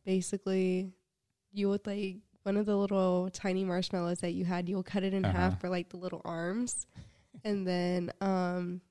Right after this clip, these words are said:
Speaker 1: you would keep one of the marshmallows whole 'cause that's, like, the leg part of
Speaker 2: Yeah.
Speaker 1: the turkey.
Speaker 2: Yeah.
Speaker 1: And you would stick the pretzel in there to, like, kinda make it stick out a little bit more, like it was actually a leg.
Speaker 2: Yeah.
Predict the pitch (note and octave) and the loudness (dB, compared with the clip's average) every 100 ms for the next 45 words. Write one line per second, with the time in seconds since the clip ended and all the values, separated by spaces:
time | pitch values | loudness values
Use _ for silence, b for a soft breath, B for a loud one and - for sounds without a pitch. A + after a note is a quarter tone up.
0 | - G3 F#3+ - G#3 F#3+ - F#3+ F#3+ G3 | -6 0 0 0 -2 -2 -2 0 0 0
1 | F#3+ F#3 F3 - F#3 F#3 F3+ - G#3 G#3 | 0 0 -2 -2 -4 -2 -4 -2 2 4
2 | F3+ F#3 F3+ - F#3 F#3 F3 - F3+ F#3+ | 4 0 -2 -6 -6 -6 -10 -10 -10 -10
3 | - F#3 F#3 F#3 E3+ F3+ - - G#3 G#3+ | -6 -2 -2 -2 -4 -4 -8 -6 -4 -6
4 | - - F#3+ E3+ F#3+ F#3 F3+ - F#3+ - | -8 -2 2 2 2 0 -4 -4 -4 -4
5 | A3+ A#3 A3+ F2 E2 E2 - G#3 F#3+ E3+ | -6 -4 0 0 0 -2 -6 -2 -2 -2
6 | - G#3+ G3+ G3+ - F#3+ - F#3 F#3 F3+ | -4 -6 -4 -6 -6 -4 -2 -2 -2 -2
7 | F3 F3 - F#3+ F#3 F3+ G3 F#3 F#3 F3 | -4 -4 -6 -8 -8 -6 -4 -4 -2 -4
8 | - F#3 F3+ - - F#3 - F#3 A#3+ F#3+ | -4 -6 -6 -6 -6 -6 -2 -2 -2 -2
9 | F#3 F#3 F3+ - F3+ E3+ E3 F3 E3+ - | -2 -2 -6 -6 -2 -2 -2 -2 -6 -8
10 | - F3+ F3 - _ G3 F#3+ - F3+ E3+ | -4 -2 -2 -6 _ -2 -2 0 0 2
11 | E3+ F3 F#3 F3+ - - - - E2 D#2+ | 2 2 0 -6 -10 -20 -8 -2 0 0